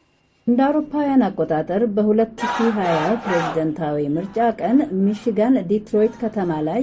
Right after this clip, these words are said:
የነበረው ትዕይንት ነው የሚታየው። የዶናልድ ትራምፕ ደጋፊዎች ምርጫው ተጭበርብሯል በሚለው የእሳቸው መሰረተ ቢስ ውንጀላ ተበረታተው የምርጫ ባለስልጣናቱ የድምፅ ቆጠራውን እንዲያስቆሙ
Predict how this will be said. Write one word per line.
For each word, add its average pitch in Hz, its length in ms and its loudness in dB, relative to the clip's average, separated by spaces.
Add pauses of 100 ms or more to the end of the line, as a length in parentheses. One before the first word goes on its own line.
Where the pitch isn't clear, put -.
የነበረው 151 720 -2
ትዕይንት 165 520 0
ነው 208 160 4
የሚታየው። 147 680 -2 (240)
የዶናልድ 247 760 6
ትራምፕ 190 320 -2
ደጋፊዎች 185 800 0 (120)
ምርጫው 220 500 2
ተጭበርብሯል 220 840 0
በሚለው 156 480 -2
የእሳቸው 196 640 -4
መሰረተ 165 600 0
ቢስ 151 240 -8
ውንጀላ 170 460 0 (140)
ተበረታተው 208 840 -4 (200)
የምርጫ 156 580 -4
ባለስልጣናቱ 185 920 -4 (260)
የድምፅ 220 400 2 (140)
ቆጠራውን 185 680 -2
እንዲያስቆሙ 170 680 -2